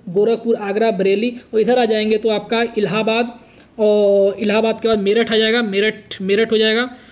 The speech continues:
और कानपुर हो जाएगा। इस तरह से आपका लगभग सात आठ center यूपी में बना हुआ है। ठीक दोस्तों, और एक बात और है इसमें दोस्तों, कि जो आर्मी पब्लिक स्कूल की जो भर्ती है दोस्तों, इसमें आपका interview होना अनिवार्य होता है, क्योंकि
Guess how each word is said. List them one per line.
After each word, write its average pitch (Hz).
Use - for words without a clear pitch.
और 208
कानपुर 226
हो 220
जाएगा। 226
इस 262
तरह 240
से 247
आपका 233
लगभग 226
सात 202
आठ 202
center 208
यूपी 233
में 277
बना 190
हुआ 170
है। 170
ठीक 262
दोस्तों, 277
और 339
एक 277
बात 277
और 285
है 277
इसमें 240
दोस्तों, 233
कि 277
जो 214
आर्मी 233
पब्लिक 254
स्कूल 247
की 247
जो 226
भर्ती 180
है 277
दोस्तों, 214
इसमें 285
आपका 269
interview 254
होना 262
अनिवार्य 233
होता 180
है, 165
क्योंकि 294